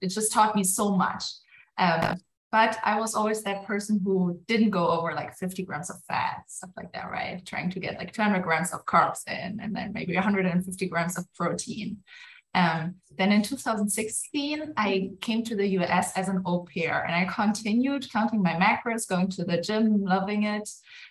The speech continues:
Um, I met my husband during that time as well, and then we decided to stay here and start a life here. Um, still continuing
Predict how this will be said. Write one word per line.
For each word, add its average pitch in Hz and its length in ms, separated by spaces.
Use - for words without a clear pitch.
Um, 190 220
I - 80
met 185 260
my 170 120
husband 185 500
during 247 220
that 190 160
time 185 200
as 180 240
well, 180 240
and 196 180
then 185 200
we 190 80
decided 185 480
to 190 120
stay 185 300
here 175 260
and 175 220
start 170 240
a 170 80
life 156 360
here. - 420
Um, 175 600
still - 440
continuing 247 680